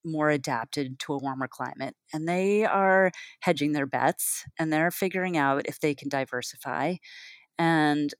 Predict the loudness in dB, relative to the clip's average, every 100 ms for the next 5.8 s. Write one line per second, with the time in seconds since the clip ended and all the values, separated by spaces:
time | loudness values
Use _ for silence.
0 | _ 0 2 2 2 4 4 2 2 4
1 | 6 6 4 2 2 2 0 _ _ _
2 | -10 -4 0 2 0 -6 -2 -2 -2 _
3 | _ -6 -4 -4 -6 -4 -2 -2 -4 -6
4 | -8 -8 -8 -12 _ -14 -8 -6 -2 -2
5 | -2 -6 -8 -10 -8 -6 -6